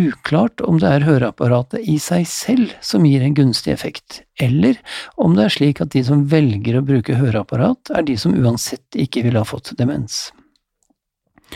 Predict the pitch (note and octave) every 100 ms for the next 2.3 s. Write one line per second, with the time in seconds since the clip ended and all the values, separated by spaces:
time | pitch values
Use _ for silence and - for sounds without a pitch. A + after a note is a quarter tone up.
0 | - - - - - F#3 F3 D3+ D#3+ -
1 | E3 - D#3 C3+ F3 D#3+ C#3+ C#3+ - A2+
2 | A2+ C3